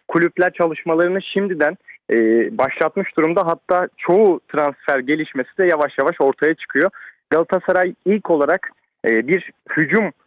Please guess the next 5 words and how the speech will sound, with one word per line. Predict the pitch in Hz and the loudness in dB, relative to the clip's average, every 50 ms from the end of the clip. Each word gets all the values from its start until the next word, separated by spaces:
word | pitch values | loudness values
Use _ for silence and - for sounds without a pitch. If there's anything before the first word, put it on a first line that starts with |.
| _ _ - | _ _ -2
e, | 110 113 117 113 - | 0 2 2 2 2
oyuncusunu | 135 139 139 139 131 127 127 - 139 131 | 4 2 2 2 0 -2 -2 -2 -2 -2
kadrosuna | - - 127 123 120 123 117 - 127 123 | 0 -2 -2 -2 -2 -4 -4 -2 -4 -4
katmayı | - - 127 123 - - 117 117 117 | -2 -2 -4 -4 -2 -2 -2 -2 -2
planlıyordu. | - - 151 165 165 175 175 170 165 156 143 170 185 | -2 -2 -2 -2 -2 -2 -2 0 -2 0 2 0 0